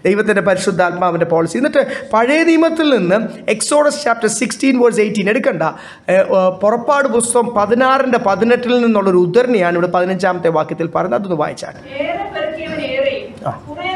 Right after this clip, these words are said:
Speaker 2: പെറുക്കിയവന് കുറവും കണ്ടില്ല" എന്ന് എഴുതിയിരിക്കുന്നത് പോലെ തന്നെ.
Speaker 1: ആ, ഇവിടെ എഴുതിയേക്കുന്ന "ഏറെ പറക്കിയവന്", അതെന്തോ സംഭവം എന്ന് നിങ്ങൾക്കറിയാമല്ലോ, മന്ന.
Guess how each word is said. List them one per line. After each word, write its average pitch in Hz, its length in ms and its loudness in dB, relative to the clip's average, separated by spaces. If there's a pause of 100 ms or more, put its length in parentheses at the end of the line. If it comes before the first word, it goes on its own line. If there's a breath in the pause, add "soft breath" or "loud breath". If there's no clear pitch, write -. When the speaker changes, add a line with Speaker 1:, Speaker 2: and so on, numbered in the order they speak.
Speaker 2:
പെറുക്കിയവന് 320 500 -6 (100)
കുറവും 294 340 -2
കണ്ടില്ല" 262 280 -8 (140)
എന്ന് 254 220 -10
എഴുതിയിരിക്കുന്നത് 294 640 -12
പോലെ 254 160 -10
തന്നെ. - 240 -16 (260)
Speaker 1:
ആ, 135 40 -4 (120)
ഇവിടെ 202 180 0
എഴുതിയേക്കുന്ന 240 420 2
"ഏറെ 254 500 4 (120)
പറക്കിയവന്", 208 640 2 (1800)
അതെന്തോ 208 260 2
സംഭവം 233 320 2
എന്ന് 240 100 2
നിങ്ങൾക്കറിയാമല്ലോ, 226 600 0 (560)
മന്ന. 160 260 -2